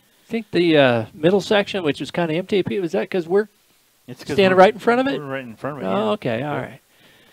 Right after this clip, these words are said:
Speaker 1: I knew it had something to do with us.
Speaker 2: The Vista Ridge player is down on the field. That's why we're taking a break from the action. Eight fifty-three to go here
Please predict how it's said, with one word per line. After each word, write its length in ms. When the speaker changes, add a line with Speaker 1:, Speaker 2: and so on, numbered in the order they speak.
Speaker 1:
I 60
knew 120
it 60
had 160
something 280
to 80
do 100
with 140
us. 420
Speaker 2:
The 80
Vista 440
Ridge 320
player 340
is 160
down 300
on 80
the 60
field. 300
That's 160
why 160
we're 280
taking 240
a 40
break 220
from 160
the 100
action. 320
Eight 200
fifty-three 520
to 80
go 220
here 320